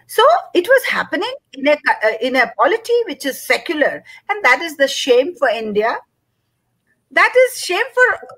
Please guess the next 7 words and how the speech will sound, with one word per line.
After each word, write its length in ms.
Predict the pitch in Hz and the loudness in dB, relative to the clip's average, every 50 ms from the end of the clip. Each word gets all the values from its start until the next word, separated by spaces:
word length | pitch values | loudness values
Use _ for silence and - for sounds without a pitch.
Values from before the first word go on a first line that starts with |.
| - - | -8 -2
all 180 | 320 403 508 480 | 0 2 2 0
Kashmiris. 720 | - - 508 466 349 370 440 480 - 539 - 190 - - - | 0 -4 -10 -10 -8 -8 -10 -8 -8 -8 -10 -10 -12 -10 -4
How 140 | - 294 381 | -2 -2 -2
could 240 | - - 480 494 453 - | -2 0 -2 -2 0 2
that 180 | 370 370 370 - - | 2 2 2 0 0
happen? 480 | - 285 370 - - 508 339 220 185 - _ _ - - - - - 175 - - _ _ - | 0 0 2 2 0 -4 -4 -6 -10 -14 _ _ -16 -14 -14 -14 -14 -16 -20 -20 _ _ -10
And 340 | - 285 349 440 466 415 - | -6 -4 -4 -4 -6 -8 -12